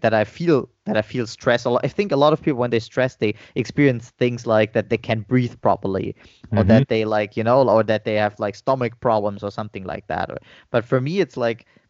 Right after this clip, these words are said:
Speaker 1: I sit somewhere and I really don't feel like being stressed. I feel amazing. I feel really good, you know, like, I like the feeling of stress in itself,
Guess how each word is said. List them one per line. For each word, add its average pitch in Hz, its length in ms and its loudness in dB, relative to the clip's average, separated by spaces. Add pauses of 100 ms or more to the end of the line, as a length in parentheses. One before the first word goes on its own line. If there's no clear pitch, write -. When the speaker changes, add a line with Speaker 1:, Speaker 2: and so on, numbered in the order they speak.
(180)
Speaker 1:
I 113 80 -2
sit 170 320 -4
somewhere 175 500 0
and 127 100 -2
I 120 220 0
really 160 380 -2
don't 135 280 0
feel 196 360 -2
like 117 260 2
being 104 180 -4
stressed. 117 460 -2
I 113 100 -2
feel 151 320 0
amazing. 120 540 0
I 107 60 2
feel 143 180 4
really 143 240 4
good, 135 320 6
you 95 120 -8
know, 113 180 -2
like, 107 200 0
I 110 120 0
like 127 260 0
the 123 100 -8
feeling 113 340 -4
of 110 120 -4
stress 135 340 -2
in 90 140 -10
itself, 85 480 -4